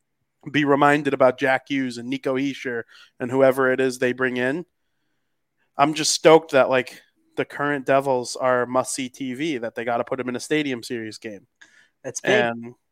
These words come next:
Speaker 1: I would love to see, I could see it now, either Wrigley or Soldiers,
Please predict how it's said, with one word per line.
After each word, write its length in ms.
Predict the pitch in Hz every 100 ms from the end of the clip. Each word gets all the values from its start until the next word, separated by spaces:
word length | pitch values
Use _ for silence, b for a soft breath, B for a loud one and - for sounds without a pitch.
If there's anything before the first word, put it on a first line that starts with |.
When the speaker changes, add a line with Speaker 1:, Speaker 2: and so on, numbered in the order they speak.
| _ _ _ _ _ _ -
Speaker 1:
I 140 | 135
would 160 | 131 131
love 220 | 135 135
to 100 | -
see, 220 | - 139
I 80 | 120
could 160 | 110 -
see 240 | - 139
it 80 | 135
now, 380 | 131 123 113 - _ _ _ _ _ _ _ _
either 320 | 160 151 131 120
Wrigley 640 | 135 143 151 156 156 156 -
or 600 | 143 135 131 131 127 120 -
Soldiers, 680 | - 135 127 117 110 -